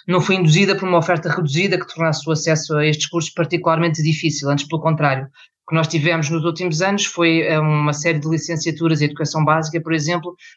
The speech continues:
a receber muito poucos alunos, a funcionarem com cinco, seis, sete, oito alunos.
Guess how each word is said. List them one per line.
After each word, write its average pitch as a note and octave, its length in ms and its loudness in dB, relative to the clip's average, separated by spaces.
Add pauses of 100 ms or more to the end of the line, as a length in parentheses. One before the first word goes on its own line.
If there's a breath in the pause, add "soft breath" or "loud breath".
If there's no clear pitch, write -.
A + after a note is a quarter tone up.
a E3+ 40 -2
receber E3 280 0
muito F3 200 0
poucos E3 260 -2
alunos, F#3 340 2
a E3 60 2
funcionarem D#3+ 580 -2
com D#3 120 -2
cinco, F3 240 -6
seis, E3 280 0
sete, D#3+ 220 0
oito D#3+ 160 -2
alunos. C#3+ 380 2